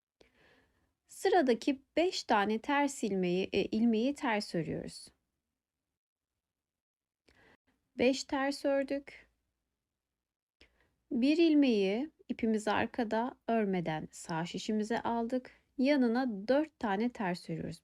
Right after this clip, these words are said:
Bir, iki, üç ve dört. Yine ipimizi arkaya alıp sıradaki ilmeği örmeden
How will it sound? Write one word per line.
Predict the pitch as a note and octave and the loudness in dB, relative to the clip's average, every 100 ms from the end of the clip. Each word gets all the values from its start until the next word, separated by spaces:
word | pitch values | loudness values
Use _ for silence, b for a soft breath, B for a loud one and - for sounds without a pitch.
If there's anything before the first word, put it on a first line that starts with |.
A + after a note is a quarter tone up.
| - | -4
Bir, | G3 F#3 - - _ _ _ _ _ _ _ _ | -2 -2 -6 -18 _ _ _ _ _ _ _ _
iki, | G3+ - - G3+ B3 - _ _ _ _ _ _ _ _ - | -8 -8 -6 -4 -4 -8 _ _ _ _ _ _ _ _ -4
üç | G#3+ C4+ - - _ _ _ _ - | -4 -4 -10 -20 _ _ _ _ -8
ve | A#3 | -6
dört. | G#3+ - - - _ _ b b b b b b - | -6 -10 -18 -20 _ _ b b b b b b 0
Yine | C#4+ F4+ C#4+ B3+ C4 | 4 4 4 2 0
ipimizi | A#3+ G3 F#3 F3+ | -4 -2 -2 -2
arkaya | - F#3 G#3 - A#3+ | -2 -2 -2 -2 -2
alıp | A#3+ B3+ _ | 0 -2 _
sıradaki | - - G3+ G3 F#3+ C4 | -10 -6 -4 -4 -6 -2
ilmeği | C4 A3 F3+ - | 0 2 2 0
örmeden | F3+ F3+ E3 E3 E3 | 0 0 -2 -4 -10